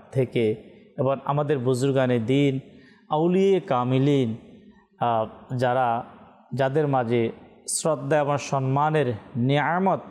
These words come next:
আল্লাহ যাদেরকে দান করেছেন, তাদের জীবনী থেকে আমরা শুনব। শুরুতে একটি হাদিসে মোবারকা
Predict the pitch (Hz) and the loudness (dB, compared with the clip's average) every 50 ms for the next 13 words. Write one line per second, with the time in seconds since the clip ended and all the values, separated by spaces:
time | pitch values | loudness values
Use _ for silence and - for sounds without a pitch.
0 | - - - 135 135 131 123 117 127 135 165 190 190 185 165 127 123 120 117 107 | -12 -6 -4 -2 0 0 0 0 0 0 0 0 0 0 -2 0 0 -2 -2 -2
1 | - 123 117 117 110 - - 101 98 - - - - - _ - 123 120 127 127 | 0 0 0 0 0 -2 -2 -4 -4 -6 -14 -20 -20 -12 _ -6 -4 -2 -2 -2
2 | 117 117 127 117 127 131 139 139 - 139 - 123 117 113 107 101 107 104 - - | 0 0 0 2 0 0 0 0 -2 -2 0 0 0 0 0 0 0 -2 -2 -4
3 | - - - 131 120 117 113 107 107 107 - - - - - - - _ _ - | -8 -6 -4 -2 -2 -2 0 -2 -2 -4 -6 -12 -20 -20 -20 -20 -20 _ _ -6
4 | - - 170 185 185 202 185 156 - 165 135 127 127 120 123 - - 127 120 117 | 0 0 2 2 2 0 0 0 0 -2 -2 0 0 -2 -2 -2 -4 -2 -2 0
5 | 113 117 123 123 120 120 - 110 113 | 0 0 0 -2 -2 -2 -2 -4 -4